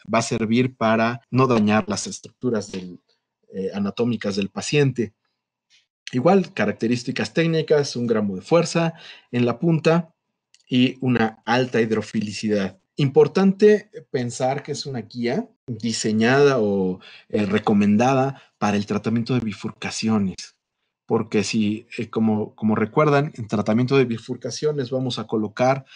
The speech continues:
dos stents de manera simultánea en alguna lesión, y, eh, en muchas, en muchas de estas técnicas, como por ejemplo pensamos en D K Crush o alguna,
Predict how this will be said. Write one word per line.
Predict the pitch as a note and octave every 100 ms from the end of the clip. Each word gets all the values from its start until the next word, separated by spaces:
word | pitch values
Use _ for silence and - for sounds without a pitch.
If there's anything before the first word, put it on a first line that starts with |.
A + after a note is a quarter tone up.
| - _
dos | - B2 B2+
stents | C#3 - - C3 C#3+ -
de | G#2+
manera | G#2 G#2+ A#2 A2+
simultánea | G#2+ G2 G2 D3 D3+ - D3 C#3+ C3 B2+ - _
en | - G#2+
alguna | G2+ G#2+ A#2 A2
lesión, | G2 - D3 D3 D3 D3 _ _ _ _ _
y, | B2+ B2+ C3 -
eh, | A#2+ A#2 A#2
en | - D3
muchas, | E3 D#3+ C#3 - -
en | C3+
muchas | D#3 D#3+ D3
de |
estas | C#3+ A2 -
técnicas, | D3+ D3+ C#3 C3+ B2+ A#2 A2+ -
como | A2 G#2
por | - G2
ejemplo | - A#2 A2+ A2+
pensamos | G#2+ G2 - A2 A2 -
en | F#2
D | F#2+ A2
K | G2+ G2
Crush | - B2+ C#3 C3 B2
o |
alguna, | G#2 G#2+ A#2 G#2+